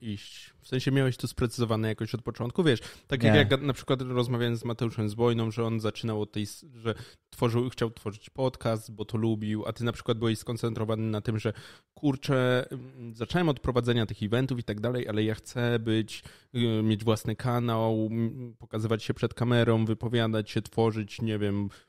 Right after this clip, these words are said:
Speaker 1: portal w przyszłości, markę konopną. Czy, czy wszedłeś sobie w to tak, bo,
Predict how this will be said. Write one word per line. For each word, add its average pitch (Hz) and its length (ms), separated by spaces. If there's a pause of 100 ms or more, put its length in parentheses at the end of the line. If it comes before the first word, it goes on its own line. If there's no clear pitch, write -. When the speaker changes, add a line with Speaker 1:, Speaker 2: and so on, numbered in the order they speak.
Speaker 1:
portal 110 500
w - 40
przyszłości, 110 720
markę 110 520
konopną. 110 460
Czy, 131 200
czy - 200
wszedłeś 151 400
sobie 123 240
w - 60
to 127 120
tak, 123 260
bo, 117 240